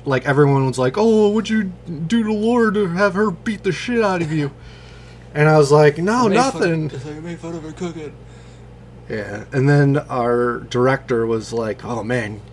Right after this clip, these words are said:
Speaker 1: he beat the, or she beat the shit out of you." And so it was funny.
Speaker 2: Yeah.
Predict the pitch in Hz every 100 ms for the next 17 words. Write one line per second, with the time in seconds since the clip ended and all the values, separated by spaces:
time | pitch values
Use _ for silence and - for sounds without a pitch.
0 | - 160 151 120 - 117 147 123 - 196
1 | 180 143 - - - 147 190 131 101 113
2 | 113 117 - - - - - - - -
3 | 107 107 98 - 104 101 123 156 - 95
4 | 95 101 - - - - 131 123 -